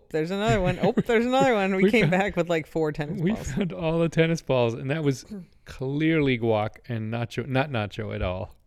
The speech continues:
Speaker 1: Yep.
Speaker 2: Nacho innocent. It was all Guac.
Speaker 1: <laughs> Uh, Nacho is doing great. By the way, I checked in with his adoptive family over the weekend, and they are just, we love him so much. Everything is so amazing. He's so great. He's getting along with everybody.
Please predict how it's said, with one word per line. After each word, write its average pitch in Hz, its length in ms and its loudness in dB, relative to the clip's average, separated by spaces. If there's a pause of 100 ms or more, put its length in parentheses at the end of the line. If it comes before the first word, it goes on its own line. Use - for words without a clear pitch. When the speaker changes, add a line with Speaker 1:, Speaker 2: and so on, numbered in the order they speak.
(160)
Speaker 1:
Yep. 160 260 -4 (320)
Speaker 2:
Nacho 151 340 2
innocent. 110 540 -4
It 139 60 -4
was 120 160 0
all 110 140 4
Guac. 101 340 0 (280)
Speaker 1:
<laughs> - 480 -10 (720)
Uh, 190 240 0
Nacho 240 360 2
is 269 60 2
doing 262 240 0
great. 208 260 0
By 196 140 2
the 190 80 0
way, 185 180 0
I 165 60 2
checked 180 320 -4
in 175 140 -2
with 170 160 -4
his 170 340 -2
adoptive 156 540 -4
family 214 640 -2
over 180 200 -2
the 175 80 -6
weekend, 170 440 -6
and 156 180 -6
they 156 280 0
are 147 200 -4
just, 147 240 -10
we 147 140 -6
love 143 180 -2
him 147 180 -4
so 147 220 -10
much. 196 480 -4
Everything 151 380 -8
is 143 100 -10
so 139 240 -8
amazing. 190 640 -2
He's 156 240 -6
so 151 220 -8
great. 202 640 -4
He's 165 160 -10
getting 165 180 -8
along 160 280 -6
with 151 140 -6
everybody. 190 720 -4